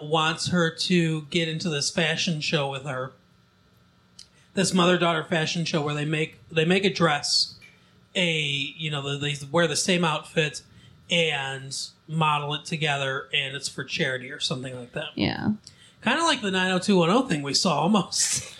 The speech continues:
Speaker 1: <laughs>
Speaker 2: Yeah, very, very much like that. And, um, I think I feel bad for her little sister Danielle again in this episode
Speaker 1: Mm-hmm.
Speaker 2: because she obviously wants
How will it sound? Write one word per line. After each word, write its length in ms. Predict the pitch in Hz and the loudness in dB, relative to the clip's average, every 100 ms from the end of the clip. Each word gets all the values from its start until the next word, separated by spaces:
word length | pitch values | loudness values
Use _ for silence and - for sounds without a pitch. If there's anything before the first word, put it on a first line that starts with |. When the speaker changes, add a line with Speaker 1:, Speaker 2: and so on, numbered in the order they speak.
| - | -18
Speaker 1:
<laughs> 40 | - - | -4 2
Speaker 2:
Yeah, 240 | 427 262 | 4 4
very, 340 | 202 214 247 | 2 0 0
very 280 | 247 214 220 | 0 2 4
much 300 | 294 415 - | 2 0 -2
like 240 | 185 160 - | 0 0 0
that. 340 | 170 175 - | 0 0 0
And, 280 | - 214 214 | 0 2 4
um, 560 | 208 196 190 180 190 185 - - _ | 2 2 0 0 -2 -4 -18 -20 _
I 160 | - 214 | -2 -2
think 260 | 226 277 233 | -2 -2 -2
I 120 | 220 | -2
feel 180 | 247 285 | 0 0
bad 320 | 240 214 214 | 2 0 -2
for 380 | - 208 196 175 | 0 4 4 4
her 160 | 185 196 | 2 0
little 160 | 190 | -2
sister 380 | 180 - 185 196 | -2 -4 -4 0
Danielle 440 | 180 175 170 175 175 | 2 2 2 2 2
again 300 | 170 170 233 | 0 0 2
in 140 | 185 | 4
this 160 | 160 165 | 2 0
episode 300 | - - 151 | -4 0 6
Speaker 1:
Mm-hmm. 420 | 180 151 151 147 175 - _ - | 6 6 2 -2 -6 -14 _ -4
Speaker 2:
because 300 | 226 226 220 | 0 2 2
she 180 | - 226 | 2 2
obviously 500 | 190 190 208 214 247 | 2 2 -4 -4 -2
wants 460 | 175 170 - - | 0 0 -2 -8